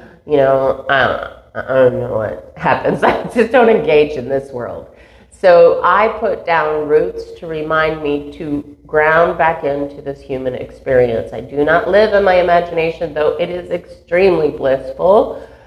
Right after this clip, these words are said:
I live in the reality of more contrast. <laughs> So roots of the tree, help me remember that.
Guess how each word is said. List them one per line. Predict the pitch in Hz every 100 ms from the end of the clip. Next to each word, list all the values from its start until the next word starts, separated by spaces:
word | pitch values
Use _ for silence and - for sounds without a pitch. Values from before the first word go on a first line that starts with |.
| _ _ _
I | 143 139 139 135
live | 131 123 123 127
in | 123
the |
reality | 123 123 120 120 117
of | 113
more | 120 110
contrast. | - 120 113 - - - - 247
<laughs> | - - 269 277 226 226 226 226 226 226 226 226 226 226 233 453 226 - - - - - - - - _ - - _ _ _ - - -
So | 214 202
roots | 240 247 -
of | 254
the | 247 247
tree, | 254 233
help | 233 220
me | 214
remember | 226 220 202 202 196
that. | 175 - -